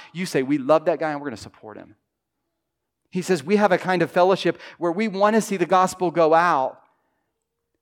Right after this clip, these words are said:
but you have demonstrated in your life a willingness to pour out and love us." You'll, we'll see later in the book of Philippians that this church sent one of their best leaders to take a gift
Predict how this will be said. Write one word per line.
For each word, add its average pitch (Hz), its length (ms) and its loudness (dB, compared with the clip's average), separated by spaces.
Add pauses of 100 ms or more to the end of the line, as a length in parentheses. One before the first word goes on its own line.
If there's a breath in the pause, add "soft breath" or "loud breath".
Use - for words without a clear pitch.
(160)
but 143 140 -4
you 202 220 -2
have 170 320 -4
demonstrated 151 920 0
in 131 120 -6
your 123 160 -6
life 123 540 -4
a 127 80 -12
willingness 131 540 -8
to - 100 -16
pour 156 280 -10
out 139 180 -4
and 123 100 -10
love 135 140 -2
us." 113 140 -4 (180 loud breath)
You'll, 165 180 -6
we'll 170 200 -4
see 190 180 -6
later 156 300 -2
in 139 80 -2
the 139 40 -2
book 131 120 -6
of 135 100 -10
Philippians 120 460 -6 (320 loud breath)
that 131 160 -8
this 160 180 0
church 175 420 -4 (200 soft breath)
sent - 500 -4 (420)
one 151 360 -2
of 160 120 -6
their 143 160 0
best 160 720 -2 (260)
leaders 139 640 -8 (960)
to 135 100 -12
take 151 260 -8
a 151 60 -14
gift 139 400 -4